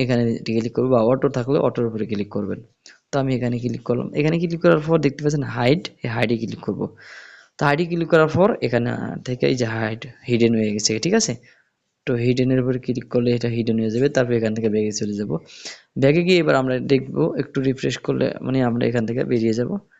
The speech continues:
বেরিয়ে গিয়ে এই যে এটাকে ক্লোজ করে দিব, ঠিক আছে? সব ক্লোজ করে দিব। তারপরে এখানে আমরা আবার Facebook-এ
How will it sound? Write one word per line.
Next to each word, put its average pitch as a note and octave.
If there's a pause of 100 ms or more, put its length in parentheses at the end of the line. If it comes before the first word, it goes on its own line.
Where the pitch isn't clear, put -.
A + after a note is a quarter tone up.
(160)
বেরিয়ে B2
গিয়ে D#3 (100)
এই B2
যে G#2+
এটাকে A2+ (300)
ক্লোজ A#2+ (100)
করে G#2
দিব, G2+ (100)
ঠিক E3+
আছে? G3+ (440)
সব A#2+
ক্লোজ A#2
করে B2
দিব। D#3 (680)
তারপরে E3+
এখানে D3 (1000)
আমরা C3+
আবার B2+
Facebook-এ B2